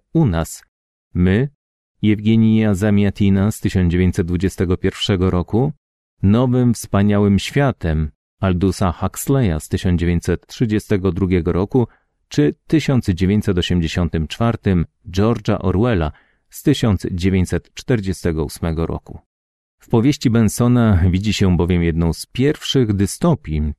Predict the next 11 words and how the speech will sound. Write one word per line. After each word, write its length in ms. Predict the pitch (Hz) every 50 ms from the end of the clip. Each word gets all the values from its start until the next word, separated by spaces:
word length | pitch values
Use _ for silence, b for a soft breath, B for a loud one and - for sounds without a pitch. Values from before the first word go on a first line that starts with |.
| _
czyli 300 | - - 95 87 90 87 -
utworów 640 | - 104 - - - - 110 120 139 143 139 123 117
będących 640 | 98 98 92 90 82 98 110 117 - - 110 98 - - _ -
odwrotnością 880 | 110 104 92 92 101 104 101 - - - 135 143 127 - - - 85
utopii, 680 | 78 - 85 82 - 80 78 - - 90 104 123 135 - _ _ _ -
opowiadających 880 | 139 156 156 - 123 104 98 90 90 90 92 98 110 - - 104 - -
o 40 | 82
świecie 480 | - - 107 110 - - - 107 98 - _ _ -
pogrążonym 720 | - 123 131 127 123 117 110 104 92 92 92 87 87 87 82
w 60 | -
koszmarze. 580 | - 95 - - 123 123 117 98 85 85 78